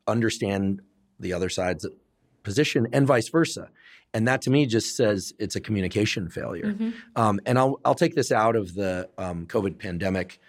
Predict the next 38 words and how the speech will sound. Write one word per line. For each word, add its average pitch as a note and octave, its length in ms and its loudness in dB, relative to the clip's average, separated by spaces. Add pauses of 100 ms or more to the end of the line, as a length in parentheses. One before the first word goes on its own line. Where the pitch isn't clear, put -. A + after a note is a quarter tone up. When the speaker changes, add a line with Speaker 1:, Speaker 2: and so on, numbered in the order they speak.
(320)
Speaker 1:
um, E2+ 520 -2 (140)
discussion G2 480 0
as F2 140 -2
it's - 180 -8
normally A2 380 4
had F2 300 0
and E2+ 120 -4
say F#2 280 0
that, F2+ 200 0 (380)
you A2 80 0
know, F#2+ 80 4
one A#2+ 200 4
thing B2+ 120 4
that A2+ 100 4
we G2+ 100 2
know F#2+ 120 2
for F2+ 160 -4
sure B2+ 420 4
is F#2 180 -4
that F#2+ 240 -2 (500)
in F#2 480 -4
the F#2+ 180 -4
twenty G#2 360 -2
twenty F#2+ 420 -4
to E2 280 -4 (300)
really G2 240 -4
twenty F2 280 -6
twenty-two, F2 480 -6
but E2+ 120 -8
still E2 200 -8
twenty F#2 260 -8
twenty-three, E2+ 560 -8 (360)
uh, F#2 120 -4
landscape, G#2+ 720 2 (360)
there A#2+ 120 4
were A2 180 4 (180)
so C3 440 2
many G#2 380 0